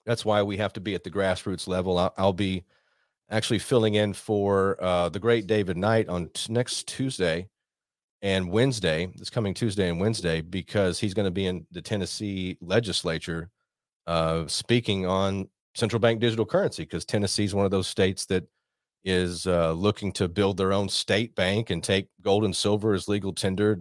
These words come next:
That is, that is really the, the work that we have to do. And as we can see from headlines like this one, I'll pull this up.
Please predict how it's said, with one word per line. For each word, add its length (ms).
That 160
is, 280
that 220
is 160
really 240
the, 340
the 140
work 320
that 120
we 160
have 260
to 100
do. 280
And 200
as 140
we 160
can 180
see 400
from 460
headlines 840
like 540
this 320
one, 240
I'll 140
pull 200
this 260
up. 280